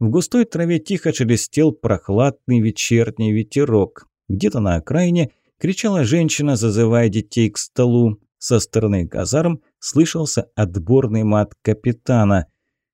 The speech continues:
Жизнь в медовище вновь вернулась в привычное русло и текла своим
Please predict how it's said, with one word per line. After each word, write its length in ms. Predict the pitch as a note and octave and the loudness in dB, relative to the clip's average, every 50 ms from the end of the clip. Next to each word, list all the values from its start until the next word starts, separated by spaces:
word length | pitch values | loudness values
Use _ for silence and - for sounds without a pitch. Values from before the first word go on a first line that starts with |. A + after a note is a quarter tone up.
| _ - | _ -10
Жизнь 400 | - A2 D#3 A#3+ B3+ G#3 D#3 A#2+ | -6 -2 0 0 2 2 2 0
в 80 | G2+ F#2+ | 0 2
медовище 800 | G#2+ A2+ G#2 G2+ F3 G3+ G3+ F3+ E3 - - - E3+ F3 C3+ A#2 - | 2 0 0 2 0 0 0 0 0 -2 -2 -2 0 -2 -2 -2 -2
вновь 420 | G#3+ G3+ A2 D#3 G#3 G#3 - - - | -2 0 2 2 0 0 -2 -4 -6
вернулась 580 | - B2 C#3 D#3+ D#3+ D#3+ F#3+ F#3 D#3+ - - | -2 0 2 2 0 0 -2 -2 -2 -2 -4
в 120 | - _ - | -8 _ -6
привычное 720 | - A#2+ B2+ A#2+ A2+ G#2 - - - - - G#2 F#2+ F2+ | -2 2 4 4 4 2 2 -4 -10 -8 -6 -6 -4 -2
русло 340 | B2 E3+ G#3+ G3+ - - D#3 | -2 -2 -2 -2 0 0 0
и 220 | - - A3 A3+ | 0 0 -4 -4
текла 340 | G#3 G3 - - E3+ G3 F#3+ | -2 -4 -6 -6 -4 -4 -4
своим 540 | D#3 - - - G2+ B2 E3 F#3 F3+ D3+ | -4 -4 -4 -2 0 0 0 0 0 -2